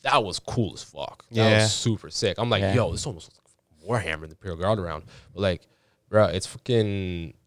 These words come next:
Speaker 1: now, like, uh, uh, I just wanted to get to there. I wanted to be a part of getting to that, you know?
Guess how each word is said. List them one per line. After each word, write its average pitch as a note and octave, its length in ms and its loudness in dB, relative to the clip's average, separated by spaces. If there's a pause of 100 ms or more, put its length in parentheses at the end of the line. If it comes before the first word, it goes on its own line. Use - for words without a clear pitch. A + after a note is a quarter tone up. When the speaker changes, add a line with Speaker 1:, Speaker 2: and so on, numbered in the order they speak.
(160)
Speaker 1:
now, A2 340 4
like, G#2+ 260 4
uh, F#2 40 0
uh, F2+ 580 -2 (400)
I G#2+ 60 0
just A#2 120 2
wanted D3+ 200 6
to A2 40 -2
get C3 220 4
to C3+ 160 4
there. G2+ 300 4
I G#2 60 0
wanted D3 220 10
to B2+ 60 6
be B2 140 4
a B2 40 4
part B2 300 6
of F#2+ 120 0
getting A2 280 2
to A2+ 140 -8
that, F#2+ 340 -4 (260)
you F#2 80 -14
know? B2 320 -2